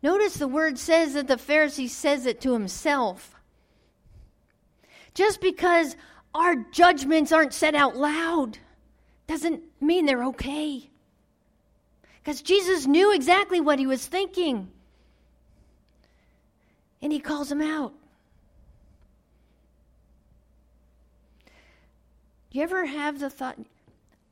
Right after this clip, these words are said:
I know some of you have experienced this. You go into a place and you happen to see someone that you know, but it's not someone that you're really interested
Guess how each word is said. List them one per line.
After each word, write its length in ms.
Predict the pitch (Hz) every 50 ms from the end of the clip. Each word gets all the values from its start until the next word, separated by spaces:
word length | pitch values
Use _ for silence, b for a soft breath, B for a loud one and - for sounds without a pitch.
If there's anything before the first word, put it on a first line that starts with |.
| _ _ _ _ _ _ _ _ -
I 60 | 220
know 180 | 226 254 269 240
some 240 | - - 254 240
of 140 | 226 220 208
you 80 | 202 190
have 120 | 190 190
experienced 640 | 170 170 - - 208 190 185 175 175 175 - - -
this. 320 | 180 156 151 151 - - _ _ _ _ _ b b b b b b b b b b b b _ _ _ _ _ _ _ _ _ _ _ _ _
You 160 | - 220 226 208
go 180 | 247 247 277
into 300 | 294 330 370 349 330 359
a 60 | 359
place 640 | 359 - - 247 214 196 180 214 247 - - - - _ _ _ _ _ _ _ _ b b b b b b b
and 120 | b 240 254
you 80 | 247
happen 420 | 240 277 320 349 349 339 349 320 294
to 140 | 302 302 294
see 340 | 294 - 359 370 370 370
someone 680 | 359 370 - 247 220 190 185 180 180 180 196 247 277 277
that 240 | 240 233 226 226 240
you 60 | 240 240
know, 480 | 233 208 175 160 170 190 247 302 277 - _ _ _ _ _ _ _ _ _ _ _ _ - - _ _ _ b b b b b b b b b b b b _ _ _ _ _ -
but 140 | 277 311 311
it's 160 | 311 277 302
not 240 | 330 392 453 440 -
someone 360 | - 415 403 392 392 392 349
that 220 | 330 330 320 -
you're 80 | 320 285
really 300 | 294 330 339 330 330 302
interested 720 | - - 349 339 339 320 302 - - 302 311 294 254 254